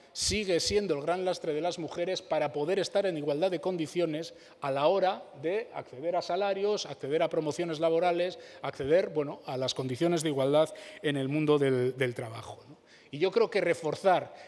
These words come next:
ese gran contrato social es el gran vector que nos une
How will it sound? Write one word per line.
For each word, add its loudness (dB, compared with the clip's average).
ese 2
gran 2
contrato 2
social 2
es -2
el 0
gran -2
vector -2
que -2
nos -8
une -4